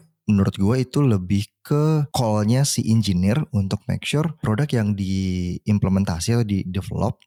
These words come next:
itu sesuai dengan, dengan requirement yang dibikin, dengan desain yang dibikin,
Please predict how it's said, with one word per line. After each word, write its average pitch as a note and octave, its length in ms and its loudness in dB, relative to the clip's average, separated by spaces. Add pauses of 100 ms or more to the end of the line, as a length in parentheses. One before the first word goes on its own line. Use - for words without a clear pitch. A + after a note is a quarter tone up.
(140)
itu B2+ 160 -2
sesuai A#2 320 0
dengan, F#2+ 400 0 (160)
dengan F#2+ 320 0
requirement G#2 500 0
yang G2+ 220 2
dibikin, F#2 480 -2
dengan G2 260 2
desain G2+ 300 0
yang G2 160 0
dibikin, F#2 580 -2